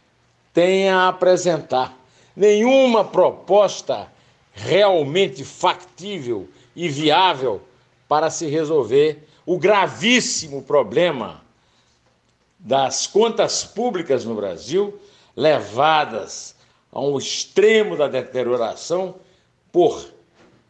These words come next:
quatro mandatos absolutamente destrutivos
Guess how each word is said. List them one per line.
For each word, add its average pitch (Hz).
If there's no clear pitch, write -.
quatro 220
mandatos 180
absolutamente 165
destrutivos 156